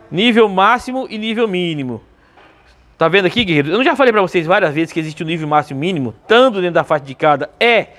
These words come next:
o, o que importa? Não vai tá abaixo? Tanto ali?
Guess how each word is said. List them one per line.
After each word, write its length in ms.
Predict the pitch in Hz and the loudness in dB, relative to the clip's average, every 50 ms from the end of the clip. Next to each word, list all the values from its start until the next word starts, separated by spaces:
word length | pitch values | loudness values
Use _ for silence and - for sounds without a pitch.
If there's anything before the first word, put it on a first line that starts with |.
| - - - - _ _ - | -20 -20 -20 -20 _ _ -8
o, 340 | - 151 147 135 - - - _ _ _ _ _ _ _ _ _ _ - | -4 -4 -2 -4 -4 -8 -16 _ _ _ _ _ _ _ _ _ _ -8
o 80 | 147 143 | -8 -6
que 100 | - 147 | -6 -6
importa? 480 | 131 - 180 202 175 135 - - 120 - _ _ _ _ - - _ _ - | -2 2 2 2 2 2 -2 -10 -12 -12 _ _ _ _ -20 -20 _ _ -10
Não 80 | 151 | -2
vai 140 | 160 175 170 | 0 0 2
tá 120 | - 165 151 | 2 0 2
abaixo? 300 | 156 196 185 - - - - | 2 2 0 0 -2 -6 -2
Tanto 240 | - 220 247 220 185 | 0 0 2 2 2
ali? 280 | 165 170 220 214 147 | 0 0 0 -4 -6